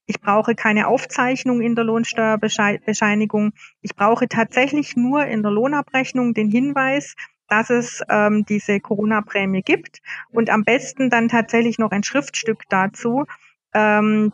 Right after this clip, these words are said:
da im Paragraph drei Einkommensteuergesetz, in dem der Corona-Bonus geregelt ist,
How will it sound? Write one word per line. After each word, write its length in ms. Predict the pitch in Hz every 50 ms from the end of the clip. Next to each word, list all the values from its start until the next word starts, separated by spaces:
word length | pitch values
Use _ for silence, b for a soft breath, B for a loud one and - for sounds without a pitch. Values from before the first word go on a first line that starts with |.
| - -
da 200 | 202 202 214 214
im 420 | 202 208 208 208 208 208 208 175
Paragraph 480 | - - 214 208 196 - 196 190 202 -
drei 260 | - - 202 226 247
Einkommensteuergesetz, 1160 | - - 240 262 - 285 254 247 240 - - 220 214 208 208 - 208 - 202 196 190 _ -
in 100 | - 196
dem 160 | 202 214 208 202
der 140 | 214 208
Corona-Bonus 720 | - - 208 - 220 226 240 226 214 214 208 208 208 208 -
geregelt 480 | - 220 202 208 240 247 269 254 -
ist, 280 | - - 196 190 - -